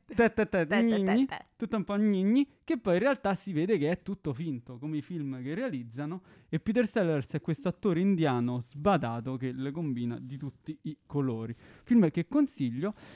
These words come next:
Speaker 1: e
Speaker 2: E che
Speaker 1: che
Speaker 2: possiamo trovare?
Speaker 1: lo potete trovare su Dailymotion, che è praticamente un po' un corrispettivo di YouTube, infatti non è
Speaker 2: Ok.
Speaker 1: un po' sul filo del
Speaker 2: <laughs> Del
Speaker 1: diciamo che è uno YouTube un
Speaker 2: "Posso?"
Speaker 1: posso, non posso.
Speaker 2: Ma te
Speaker 1: È
Speaker 2: mettono
Speaker 1: un
Speaker 2: in galera.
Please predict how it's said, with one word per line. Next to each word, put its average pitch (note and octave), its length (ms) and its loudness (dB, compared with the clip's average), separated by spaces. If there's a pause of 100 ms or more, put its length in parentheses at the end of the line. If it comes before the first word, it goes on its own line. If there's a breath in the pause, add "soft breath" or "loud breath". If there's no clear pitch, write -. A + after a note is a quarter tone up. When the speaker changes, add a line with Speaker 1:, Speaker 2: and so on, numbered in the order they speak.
(180 loud breath)
Speaker 1:
e A3+ 80 -2
Speaker 2:
E G#3 40 -4
che C#4+ 180 6
Speaker 1:
che F#3 80 4
Speaker 2:
possiamo A3 460 -8
trovare? D4 520 -6
Speaker 1:
lo C#4+ 80 2
potete B3+ 320 2
trovare G3 500 2
su G#3+ 200 -2
Dailymotion, F3+ 1400 2
che - 180 -2
è F3+ 60 -4
praticamente B3 840 -2
un F#3 160 -6
po' G#3+ 200 -6
un F#3 100 -2
corrispettivo F#3+ 500 -8
di E3+ 60 -10
YouTube, C#3 500 -10
infatti - 380 -10
non F3+ 120 -4
è F#3 40 -8
Speaker 2:
Ok. F3+ 60 -8
Speaker 1:
un E3 120 -4
po' G3 140 -6
sul F3 280 -12 (160)
filo E3 340 -6
del D#3 520 -6
Speaker 2:
<laughs> A3 600 -4
Del G3+ 480 -4
Speaker 1:
diciamo A3 320 2
che F#3+ 100 2
è - 20 4
uno A#3+ 240 4
YouTube B3+ 260 4 (120)
un A#3 60 6
Speaker 2:
"Posso?" C4+ 400 0 (300)
Speaker 1:
posso, A#3 320 -6
non G3 140 -2
posso. D3+ 260 -8
Speaker 2:
Ma G3+ 120 -8
te A#3 80 -4
Speaker 1:
È A3+ 40 -2
Speaker 2:
mettono G#3+ 280 -4
Speaker 1:
un G#3 60 -2
Speaker 2:
in G3 40 -4
galera. F3 400 0